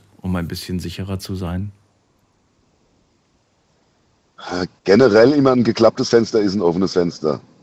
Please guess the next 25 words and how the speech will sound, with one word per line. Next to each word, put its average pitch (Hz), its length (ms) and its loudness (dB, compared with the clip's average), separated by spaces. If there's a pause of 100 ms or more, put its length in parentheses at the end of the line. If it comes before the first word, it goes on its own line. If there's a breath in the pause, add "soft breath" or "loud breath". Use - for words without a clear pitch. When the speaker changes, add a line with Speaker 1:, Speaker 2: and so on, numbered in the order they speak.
(520)
Speaker 2:
Man 90 120 -2
sollte 110 320 4
eigentlich 107 300 2
immer 113 200 4
alle 95 180 2
Fenster 90 340 -2
zumachen, 90 480 -2
wenn 87 80 -2
man 87 140 -2
weg 85 180 -2
ist. - 260 -8 (460)
Speaker 1:
Okay. 151 300 -8 (160)
Speaker 2:
Haustür 95 420 4
abschließen, 92 560 0 (160)
fertig. 85 500 0 (920)
Speaker 1:
Gut. - 280 -10 (160)
Speaker 2:
Es 98 100 0
Speaker 1:
Das 104 60 0
Speaker 2:
gibt 113 220 2
einbruchshemmende, 117 960 4 (180)
einbruchshemmende 110 760 2
Eingangstüren 120 840 2 (640 soft breath)
für 113 120 2
deine 113 280 6
Wohnung. 117 680 4